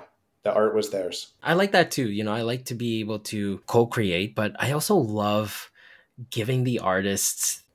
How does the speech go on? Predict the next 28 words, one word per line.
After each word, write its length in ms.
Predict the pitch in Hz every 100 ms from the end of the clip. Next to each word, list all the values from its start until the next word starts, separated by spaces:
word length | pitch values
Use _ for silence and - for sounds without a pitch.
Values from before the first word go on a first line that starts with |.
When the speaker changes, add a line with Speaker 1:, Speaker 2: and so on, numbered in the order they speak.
| -
Speaker 2:
full 340 | - 139 127
reign 280 | 107 95 92
sometimes 560 | 92 95 90 85 85 85
because 460 | - 104 95 90 -
their, 280 | 104 98 - _ _
you 120 | 123
know, 160 | 90 90
their, 340 | 104 101 101 98 -
their 160 | 104 101
creativity 1040 | - 131 123 117 - 87 101 107 117 120 - - -
can 180 | - 110
just 220 | 101 95
take 260 | - 107 107
over, 360 | 90 90 113 135
and 460 | 92 92 92 85 -
it, 220 | - 104
it, 200 | 110 101
it's 220 | 104 117
fun 320 | - - 110
to 300 | 117 107 98 95 _
see 540 | - - - 101 98 98
what 260 | 95 92
they 140 | 95 87
can 240 | 92 87
work 240 | 90 87
out. 260 | 82 80 85
But 100 | 104
obviously, 560 | 151 160 147 139 127